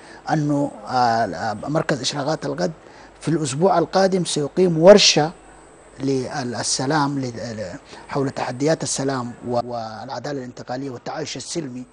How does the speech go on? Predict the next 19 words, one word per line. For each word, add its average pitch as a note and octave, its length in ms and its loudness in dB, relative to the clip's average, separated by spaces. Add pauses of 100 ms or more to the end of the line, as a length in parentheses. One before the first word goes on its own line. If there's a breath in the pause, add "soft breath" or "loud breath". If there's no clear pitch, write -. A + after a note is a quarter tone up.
(280 soft breath)
في C#3+ 120 -8
ولايات B2 360 -10
دارفور، C3+ 440 -12
ودي F3 320 -6
ب-، D#3 100 -12 (180)
ب-، D#3+ 160 -6 (320 soft breath)
وهي، F#3 280 6
هذه A#3 420 6
هي A3+ 60 4
النماذج E3+ 440 2 (540 soft breath)
اللي D#3 140 -2
ممكن F3 340 -6 (100)
ت-، D3 180 -6 (300 soft breath)
تعين F#3 560 2
ال-، C3+ 260 -10
الحكومة C3+ 560 -6 (420 soft breath)
في E3 220 -4
أنها E3+ 280 0
تؤسس E3+ 400 -8